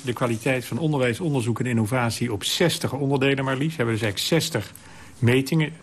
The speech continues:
eigenlijk bijna per definitie een gemengd beeld. De optelsom van die metingen maken we op dit moment door te kijken naar hoe Nederland het doet op een wereldindex van concurrentiekracht die wordt bijgehouden. En daar doen we het eigenlijk helemaal niet zo slecht,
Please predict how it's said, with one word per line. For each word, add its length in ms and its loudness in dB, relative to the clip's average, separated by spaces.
eigenlijk 340 -4
bijna 280 2
per 160 0
definitie 500 2
een 80 -2
gemengd 380 4
beeld. 320 2
De 140 -4
optelsom 640 2
van 100 0
die 120 4
metingen 400 2
maken 220 0
we 80 0
op 80 -4
dit 160 2
moment 220 0
door 100 0
te 120 -2
kijken 360 0
naar 120 2
hoe 180 2
Nederland 400 4
het 140 -2
doet 280 -2
op 120 0
een 200 4
wereldindex 800 2
van 220 -2
concurrentiekracht 880 0
die 100 -2
wordt 140 0
bijgehouden. 540 2
En 60 0
daar 160 2
doen 100 2
we 60 0
het 100 -2
eigenlijk 320 0
helemaal 200 -2
niet 100 -8
zo 80 -4
slecht, 320 2